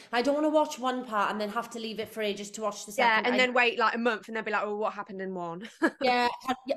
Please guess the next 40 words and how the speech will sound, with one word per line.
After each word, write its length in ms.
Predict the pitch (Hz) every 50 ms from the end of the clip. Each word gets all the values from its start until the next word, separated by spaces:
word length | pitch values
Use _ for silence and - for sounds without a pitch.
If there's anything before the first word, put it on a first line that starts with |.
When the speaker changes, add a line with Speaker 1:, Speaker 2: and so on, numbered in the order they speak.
| - 214 214
Speaker 1:
which 180 | - 240 233 -
would 100 | 247 202
be 80 | 220
me. 200 | 220 220 202 196
I'd 80 | 190 185
be 40 | 208
like, 260 | 202 196 - - -
"Can't 480 | - - 226 220 220 220 220 220 214 -
remember. 300 | 214 208 185 175 175 180 180
Speaker 2:
Yeah, 140 | 190 180 180
Speaker 1:
Couldn't 160 | 180 175 170
tell 160 | 165 208 196
Speaker 2:
yeah, 180 | 180 185 170 165
Speaker 1:
you." 300 | 160 160 165 156 233 226 220 - - - - - - _
Speaker 2:
yeah. 280 | 277 - 285 - - - - - - _ _ _ _
That's 220 | 240 220 - - -
me. 260 | 226 208 185 180 - -
Okay. 380 | 214 226 - 233 202 185 185 185 _ _ _ _ _ _ _ _ _ _ _
Um, 600 | 226 220 214 214 220 220 220 214 214 214 214 214 - _ _ _ _ _ -
two 220 | - 277 277 262
more. 280 | 240 226 233 269 359 - _ _ _ _ _ _ _ _ _ _ _ _ -
Speaker 1:
Okay. 140 | 208 196 226
Speaker 2:
I'm 180 | 254 269 262
eleven 340 | 269 262 262 302 311 339 320
years 180 | 320 311 311 -
old 340 | 247 214 208 214 240 269 - -
and 140 | 247 233
dancing 360 | 214 247 247 208 - 269 254 247
is 100 | 240 -
my 120 | 233 226
favourite 320 | 220 - 226 220 220 233 190
hobby 220 | 202 220 185 214 202
because 260 | 202 202 - - -
it 100 | - -
feels 280 | - - 214 208 202 208
like 180 | 196 190 - - 202
electricity. 1000 | 190 185 185 - - - - 196 180 - - 170 - - 175 170 175 165 - _ _ _ _ _ _ _ _ _ _ _
Speaker 1:
Billy 200 | 302 277 269 247
Elliot. 380 | 233 226 214 - - - - - _ _ _ _ _
Speaker 2:
Yes. 520 | - 214 254 262 247 226 - - - -